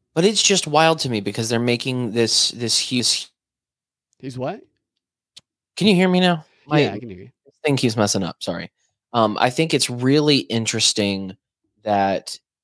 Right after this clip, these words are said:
Speaker 1: they're going to say all of this, stand up on pomp and circumstance, stand up on on mo-, the moral high ground of k-, keeping tradition, and you know
Speaker 2: Yeah.
Speaker 1: they're going to become the most obvious hypocrites in the le-, the next couple of years.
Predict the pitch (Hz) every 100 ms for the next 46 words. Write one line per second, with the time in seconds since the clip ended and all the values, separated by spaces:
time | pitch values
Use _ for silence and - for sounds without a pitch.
0 | _ 107 110 117 120 120 123 123 127 -
1 | 135 120 104 95 90 87 - - 110 117
2 | - 113 104 - 123 127 123 113 107 95
3 | 85 - 98 87 - 139 135 135 131 123
4 | - - _ - 120 117 117 123 117 120
5 | 139 151 139 - - 123 120 110 101 98
6 | 95 - - - - 127 120 113 113 117
7 | 113 104 107 117 135 139 127 139 131 90
8 | - _ _ _ _ 113 104 117 - 120
9 | 123 113 123 131 123 120 113 - - 113
10 | 117 120 110 - 107 - - 85 - -
11 | - 98 92 87 85 _ _ _ _ _
12 | - 107 110 107 104 - - 95 - 87
13 | - - -